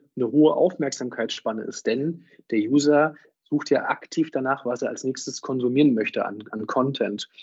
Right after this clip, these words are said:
Und, ähm, was wir bei SmartClip machen, wir sind sehr stark mit den Herstellern im Austausch,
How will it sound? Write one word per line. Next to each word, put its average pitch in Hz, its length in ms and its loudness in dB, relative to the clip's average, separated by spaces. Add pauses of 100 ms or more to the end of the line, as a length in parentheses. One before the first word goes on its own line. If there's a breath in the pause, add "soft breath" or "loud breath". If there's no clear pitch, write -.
(400 loud breath)
Und, 117 640 2
ähm, 117 400 -4
was - 220 -2
wir 147 80 8
bei 135 120 2
SmartClip 151 480 -2
machen, 165 420 -4 (200 loud breath)
wir 120 100 -4
sind 123 160 -6
sehr 131 200 4
stark 139 460 -2
mit 127 120 -8
den 120 240 -6 (380 soft breath)
Herstellern 147 580 -2
im 127 160 -8
Austausch, 135 720 -2